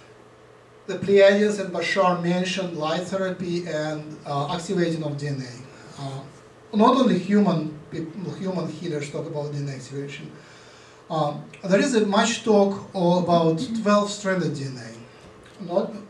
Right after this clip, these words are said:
I'm sure it's hundred percent clear. It's not twelve-stranded wrapped.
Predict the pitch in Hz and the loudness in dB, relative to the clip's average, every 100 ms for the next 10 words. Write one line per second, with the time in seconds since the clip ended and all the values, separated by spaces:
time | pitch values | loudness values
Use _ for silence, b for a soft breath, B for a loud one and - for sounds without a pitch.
0 | - 180 170 - 233 254 247 190 180 - | -6 -2 -2 -2 0 2 2 2 -2 -2
1 | 202 247 240 220 - 202 202 - 202 190 | 0 0 0 -2 -2 0 -2 -4 -4 -2
2 | 170 165 - 170 - 208 226 220 196 202 | -2 -2 -4 -10 -2 0 0 -2 2 2
3 | 220 - 196 180 175 170 170 170 | 2 -2 -6 -4 -4 -2 -2 -2